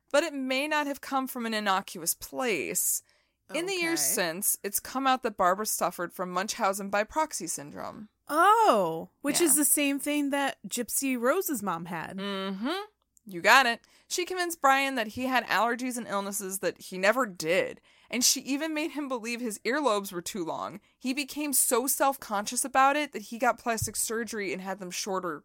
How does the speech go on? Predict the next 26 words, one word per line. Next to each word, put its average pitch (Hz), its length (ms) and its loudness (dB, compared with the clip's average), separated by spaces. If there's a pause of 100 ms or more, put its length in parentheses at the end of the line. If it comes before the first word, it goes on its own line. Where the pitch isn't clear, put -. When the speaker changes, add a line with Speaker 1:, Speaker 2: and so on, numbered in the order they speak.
Speaker 1:
when 175 160 -10
he, 175 240 -12
had 185 200 -6
them 180 120 -8
made 170 200 -6
shorter 160 320 -2
when 147 100 -10
he 180 100 -12
got 143 160 -2
older. - 440 -8
Speaker 2:
Oh 285 180 -4
my 330 300 0
God. 269 600 0
Speaker 1:
Yeah. 214 340 6 (380)
I - 40 -2
mean, 233 100 2
that's 247 200 6
what 302 100 0
Munchausen 285 640 0
can 277 120 -8
fucking 302 320 -2
do 320 200 0
to 440 60 -2
somebody, 214 320 2
Speaker 2:
Yeah. 370 280 8
Speaker 1:
though. 180 240 0